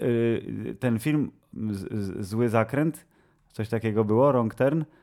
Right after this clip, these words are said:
Cabin Fever, o, to nie, nie był, nie był Zły Skręt, tylko Gorączka. To jest ta, ten film, w którym jest scena z tym chłopakiem, co krzyczy "Pancakes, pancakes, pancakes" i robi te wszystkie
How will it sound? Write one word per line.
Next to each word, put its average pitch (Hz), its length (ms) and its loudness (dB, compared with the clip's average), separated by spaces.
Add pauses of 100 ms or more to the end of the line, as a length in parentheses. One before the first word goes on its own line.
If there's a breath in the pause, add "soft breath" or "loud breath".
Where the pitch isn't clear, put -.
Cabin 165 300 4
Fever, 98 340 0
o, 95 380 2
to 110 120 0
nie, 120 200 2
nie 123 140 4
był, 120 200 0
nie 120 140 0
był 110 160 2
Zły 113 220 4
Skręt, 127 440 2
tylko 113 260 -2
Gorączka. 113 480 4
To 117 120 2
jest 113 160 2
ta, 117 200 4 (220)
ten 117 180 0
film, 160 320 2 (600 loud breath)
w - 80 -16
którym 120 240 2
jest 117 160 2
scena 135 280 2
z - 60 -8
tym 123 140 2
chłopakiem, 123 440 2
co 117 120 -4
krzyczy 120 280 -6
"Pancakes, 113 540 0 (300 soft breath)
pancakes, 113 440 0
pancakes" 107 500 0
i 107 80 -4
robi 104 240 2
te 104 120 0
wszystkie 98 340 -2